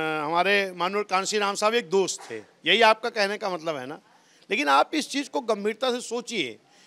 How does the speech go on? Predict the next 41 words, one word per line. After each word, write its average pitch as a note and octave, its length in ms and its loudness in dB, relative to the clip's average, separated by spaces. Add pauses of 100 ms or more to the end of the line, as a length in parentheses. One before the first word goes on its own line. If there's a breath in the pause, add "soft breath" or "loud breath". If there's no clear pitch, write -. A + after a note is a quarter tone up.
(120)
कि D#3+ 80 -14
जब A3+ 200 6
माननीय A#3+ 360 6
कांसी G#3 400 0
राम G#3+ 180 -2
साहब G3 420 0
की A#3 80 -8
तबीयत F#3+ 380 0
बिगड़ी E3 340 -2
थी, G#2+ 260 -14 (400)
बीमार F#3 400 4
थे, B2+ 260 -10 (480 soft breath)
तब B3 180 4
इन C4+ 100 -4
समाजवादी G3+ 680 0
के G#3 200 -2
जो F#3 160 -4
माननीय F#3 300 -2
मुलायम F3+ 320 0
सिंह E3 160 -8
यादव D#3 220 0
रहे, E3 240 4 (400 loud breath)
एक F3+ 300 0
बार F3 240 4
भी G#3 160 -10
झांकने D3 400 -6
तक D#3+ 180 -12
नहीं E3+ 160 -6
गए, G#3 100 -2
देखने D#3+ 360 -6
तक F3+ 160 -12
नहीं D3 200 -6
गए। B2 180 -8 (300 soft breath)
अगर A3+ 200 0
इनकी B3 220 -8
मित्रता A3 440 -4
होती G#3 300 0
तो B3 140 -12
देखने G#3 320 -2
नहीं C#4 180 -6
जाते। C#4 340 -4